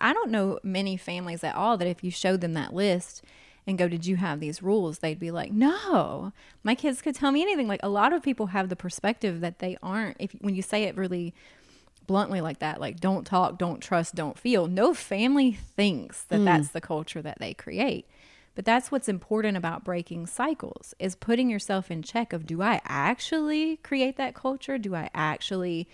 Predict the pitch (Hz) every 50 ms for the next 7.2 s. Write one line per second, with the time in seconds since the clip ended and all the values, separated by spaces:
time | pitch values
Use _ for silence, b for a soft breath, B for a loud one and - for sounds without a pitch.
0 | b b b b b b 202 202 190 190 - 170 180 170 175 170 165 170 - -
1 | - 147 131 90 107 196 220 - - - - - 175 170 170 165 165 165 - 185
2 | 180 - 175 160 - - - 190 190 196 214 196 - - 180 185 190 180 180 170
3 | 165 - - 156 156 170 - - 196 180 185 180 170 - 175 175 180 180 175 -
4 | - - 175 147 143 165 190 - - 180 156 156 - _ - - 180 160 - 147
5 | 147 156 165 180 185 190 190 - - 156 151 160 165 156 - - _ _ _ _
6 | _ _ - 208 214 208 180 170 160 156 156 - 156 170 196 220 247 254 233 -
7 | 190 180 185 180